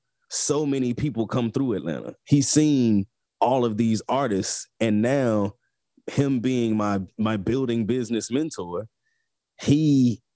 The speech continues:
is bringing me into and trusting me, knowing that I've listened to a lot of these people's music and I'm probably a fan of a lot of these people. He's trusting me to come into these folks' houses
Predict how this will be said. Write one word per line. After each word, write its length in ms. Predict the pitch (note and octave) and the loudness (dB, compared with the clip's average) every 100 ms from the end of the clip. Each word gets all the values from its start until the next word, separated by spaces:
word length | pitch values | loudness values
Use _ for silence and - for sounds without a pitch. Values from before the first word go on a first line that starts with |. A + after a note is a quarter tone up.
| _ B2+ | _ 2
is 220 | B2+ G#2 | 4 2
bringing 500 | F#2 B2 C#3 B2+ A#2+ | 2 4 4 4 4
me 240 | C3+ C3 | 4 2
into 680 | G#2+ A#2+ A#2+ A#2 B2 A2+ A2+ | 2 2 2 2 2 2 2
and 160 | A2 | 0
trusting 480 | G#2 D#3+ E3+ B2+ A2+ | 2 0 0 -2 -2
me, 280 | G2+ G2 G#2+ _ _ | 0 -2 -4 _ _
knowing 420 | G2+ C3 E3 C#3 | -2 0 0 0
that 100 | A#2 | -2
I've 220 | G#2+ G#2+ A2 | 0 -2 -2
listened 280 | A2+ G#2+ - | -2 -2 -2
to 160 | G#2+ | 0
a 20 | |
lot 180 | G2 G2 | 0 0
of 60 | F#2+ | 0
these 160 | G2 | -2
people's 300 | - F#2 F#2+ | -2 -4 -2
music 380 | G2 G2 F#2+ G#2 | -2 0 -2 -2
and 160 | F#2+ F#2 | -2 -2
I'm 140 | F2+ | -2
probably 440 | - A2+ G#2 G2 F#2+ | -4 -2 -2 -2 -6
a 60 | |
fan 280 | - A2 G2+ | -2 -2 0
of 80 | G2 | 0
a 20 | |
lot 180 | G2 G#2+ | 0 -2
of 60 | - | 0
these 200 | A#2+ - | 0 0
people. 380 | A2+ G2 G2+ - _ _ - - | -6 -2 -6 -6 _ _ -6 -2
He's 180 | A#2+ | -2
trusting 360 | - D#3 - A#2 | 2 0 2 2
me 120 | A#2+ | 4
to 80 | G#2+ | 2
come 220 | - B2 | 2 0
into 180 | A2 B2 | 2 2
these 200 | A2 G#2 | 2 0
folks' 260 | A2 F#2+ - | 0 -2 -2
houses 520 | A2+ G#2+ F2 D2+ | -2 -2 -4 -8